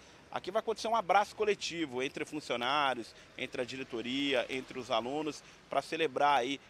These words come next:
esse dia quinze de março, que é o dia da escola aqui em Três Lagoas. E a Escola Estadual Dom Aquino Correia, então, teve essa ideia aí de fazer um abraço coletivo aqui em volta da escola,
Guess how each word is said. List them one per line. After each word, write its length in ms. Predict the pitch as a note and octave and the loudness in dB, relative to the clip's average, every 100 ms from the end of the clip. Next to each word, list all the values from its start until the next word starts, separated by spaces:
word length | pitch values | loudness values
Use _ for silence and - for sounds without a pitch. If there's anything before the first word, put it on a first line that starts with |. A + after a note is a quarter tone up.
| - - | -16 -8
esse 260 | B2+ - | -6 -6
dia 240 | B2+ B2+ C3+ | -6 -2 -2
quinze 340 | - D3 C3+ | -2 -6 -6
de 140 | B2+ B2 | -8 -4
março, 400 | A#2+ C3+ - C3+ | -2 -2 -4 -6
que 100 | C#3 | -4
é 60 | |
o 80 | B2+ | -4
dia 220 | A#2 C3 | -4 -4
da 100 | C3 | -2
escola 580 | A#2+ - - B2 B2 A2+ - - _ _ | -6 -8 -4 0 0 -2 -6 -20 _ _
aqui 460 | F#2+ A2 - C3 - | -4 -4 -4 -4 -4
em 160 | B2+ B2+ | -8 -8
Três 240 | - A#2 | -6 -4
Lagoas. 360 | A#2+ G#2+ C3+ C#3+ | -4 -2 -4 -2
E 60 | |
a 60 | C#3+ | -2
Escola 480 | C3+ - B2+ B2+ A#2+ - _ - | -4 0 2 2 0 -6 _ -16
Estadual 500 | - - B2+ B2+ B2+ | -4 0 2 4 2
Dom 160 | B2+ C3 | 0 -2
Aquino 260 | - B2+ | -4 -10
Correia, 320 | - A#2+ C3+ | -6 -4 -4
então, 240 | C3+ - C3 | -4 -4 -4
teve 220 | - D#3 | -4 -8
essa 180 | - E3 | -4 -4
ideia 380 | C3+ A#2+ B2+ A2+ | -2 0 0 0
aí 100 | B2 | -4
de 120 | B2 | -6
fazer 240 | A#2+ A#2+ | -6 -4
um 80 | B2 | -4
abraço 500 | A2 A2 A#2+ - A#2 - - _ - | -2 0 0 -2 -10 -18 -20 _ -2
coletivo 680 | C3 A#2+ - - B2+ A#2+ | 0 0 -4 -8 -6 -8
aqui 220 | G#2 - B2 | -10 -10 -10
em 100 | G#2+ | -10
volta 480 | G2 A#2 B2 A#2+ | -4 -2 -2 -2
da 80 | G#2 | -6
escola, 640 | G#2 - - B2 C3+ B2 | -6 -10 -4 0 0 -2